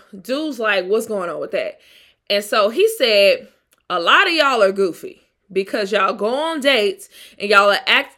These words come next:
out here asking women directly to their face, 'What do you bring to the table?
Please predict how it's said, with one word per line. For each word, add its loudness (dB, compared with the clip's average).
out 4
here -2
asking -4
women -6
directly 0
to -4
their -2
face, -6
'What 4
do -2
you -6
bring -2
to -4
the -4
table? -6